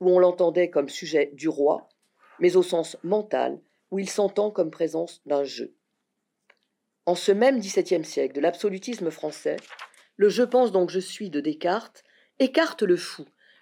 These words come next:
comme celui qui ne peut plus entendre le je comme unité. Et c'est aux yeux de Foucault, ce qui écarte le fou de la pensée cartésienne, qui fait de celle-ci le cœur d'une pensée de la norme, par l'assignation du sujet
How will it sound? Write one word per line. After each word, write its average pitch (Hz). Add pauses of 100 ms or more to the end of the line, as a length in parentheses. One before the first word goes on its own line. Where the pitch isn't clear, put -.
comme 175
celui 226
qui 190
ne 180
peut 269
plus 214
entendre 165
le 170
je 170 (160)
comme 165
unité. 165 (840)
Et 175
c'est 185
aux 180
yeux 226
de -
Foucault, 156 (380)
ce -
qui 202
écarte 226
le 165
fou 160 (160)
de 147
la 139
pensée 202
cartésienne, 123 (540)
qui 220
fait 247
de 247
celle-ci 165 (180)
le 175
cœur 208
d'une 165
pensée 175
de 147
la 135
norme, 131 (420)
par 156
l'assignation 190
du 170
sujet 139